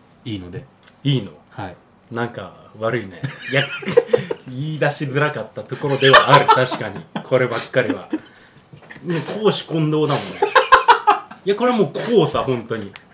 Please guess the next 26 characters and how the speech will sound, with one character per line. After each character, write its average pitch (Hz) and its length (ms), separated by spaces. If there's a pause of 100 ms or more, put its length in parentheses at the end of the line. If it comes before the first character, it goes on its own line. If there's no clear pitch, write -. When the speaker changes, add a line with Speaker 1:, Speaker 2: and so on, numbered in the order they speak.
(640)
Speaker 1:
あ、 180 240 (160)
こ 226 80
れ - 80
こ 370 280
う - 20
な 151 100
ん 131 40
で - 0
す 320 60
ね。 302 60
Speaker 2:
こ 247 60
っ 185 60
ち - 20
は 160 60
こ 233 140
う - 40
だ 139 80
と 131 100
思 143 140
っ 160 80
て - 100
る 117 60
よ、 165 60
Speaker 1:
あ、 - 60
Speaker 2:
本 104 160
当。 95 340